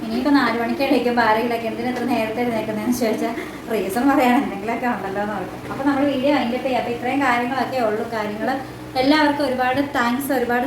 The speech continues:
സ്നേഹം, ഒരു സപ്പോർട്ടിനൊക്കെ ഒരുപാട് നന്ദിയുണ്ട് ട്ടോ. കാരണം ഒത്തിരി സപ്പോർട്ട് എല്ലാവരും തരാറുണ്ട്. അതിനൊരുപാട് നന്ദിയും സ്നേഹവും കടപ്പാടും ഒക്കെ അറിയിക്കുന്നുണ്ട്. ഇനി എല്ലാവരും സപ്പോർട്ടൊക്കെ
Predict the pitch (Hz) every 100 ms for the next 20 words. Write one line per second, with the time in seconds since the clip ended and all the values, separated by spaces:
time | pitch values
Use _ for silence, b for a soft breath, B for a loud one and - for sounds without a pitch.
0 | 277 247 240 277 277 208 226 233 247 226
1 | 254 254 285 285 254 254 262 285 311 247
2 | 247 247 - - 202 - - - - 240
3 | 247 269 269 311 330 302 254 247 254 233
4 | 233 233 233 214 196 202 190 190 180 208
5 | 220 247 247 226 220 233 214 220 220 208
6 | 208 214 240 - 214 202 214 220 226 226
7 | 208 202 202 220 214 190 240 - - -
8 | - - 240 262 254 247 294 254 226 233
9 | 254